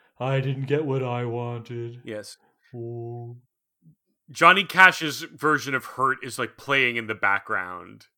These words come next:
Speaker 2: uh, of this
Speaker 1: Maple,
Speaker 2: scene.
Speaker 1: maple, catch and carry. I tried to do it to the, it doesn't, it doesn't fit the meter of Hurt,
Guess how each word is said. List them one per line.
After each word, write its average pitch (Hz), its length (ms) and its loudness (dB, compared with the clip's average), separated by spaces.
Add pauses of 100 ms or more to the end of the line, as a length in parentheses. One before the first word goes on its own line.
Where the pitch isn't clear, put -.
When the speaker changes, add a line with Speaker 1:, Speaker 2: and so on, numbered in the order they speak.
(340)
Speaker 2:
uh, 101 380 -6 (240)
of 104 140 -14
this 151 240 -6
Speaker 1:
Maple, 156 160 -10
Speaker 2:
scene. 151 280 -12
Speaker 1:
maple, 117 920 -14 (280)
catch 123 320 -20
and 156 300 -18
carry. 127 640 -20
I 107 60 -12
tried 127 220 -6
to 117 60 -10
do 117 100 -6
it 113 40 -8
to 113 80 -10
the, 101 260 -12
it 123 60 -18
doesn't, 117 380 -10
it - 40 -14
doesn't 107 180 -12
fit - 140 -12
the 98 60 -16
meter 95 300 -14
of - 80 -18
Hurt, 101 260 -16